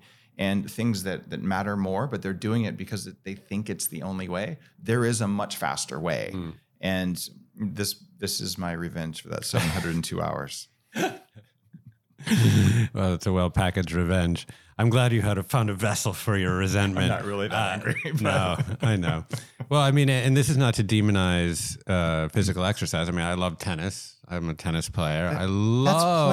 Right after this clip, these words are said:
Speaker 1: play, though.
Speaker 2: That's play.
Speaker 1: Yeah.
Speaker 2: I love the community aspect of it. I love challenging myself to get better. I love actually just the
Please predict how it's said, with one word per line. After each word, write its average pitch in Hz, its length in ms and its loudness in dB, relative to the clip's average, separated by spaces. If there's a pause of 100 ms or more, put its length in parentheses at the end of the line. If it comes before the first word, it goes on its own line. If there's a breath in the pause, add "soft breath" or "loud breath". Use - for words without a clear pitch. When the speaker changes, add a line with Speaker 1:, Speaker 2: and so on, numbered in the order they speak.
Speaker 1:
play, 196 80 6
though. 107 320 2
Speaker 2:
That's 120 180 0
play. 120 440 0
Speaker 1:
Yeah. 131 280 0
Speaker 2:
I 120 120 2
love 127 340 2
the 110 80 -2
community 120 640 2
aspect 104 480 0
of 98 160 0
it. 95 240 2 (260 soft breath)
I 90 100 0
love 87 220 -2
challenging 98 420 -2
myself 82 320 -4
to 82 60 -6
get 76 160 -8
better. 90 380 0 (220 loud breath)
I - 60 -6
love 107 220 -2
actually 87 360 -2
just 80 300 -6
the 78 340 -4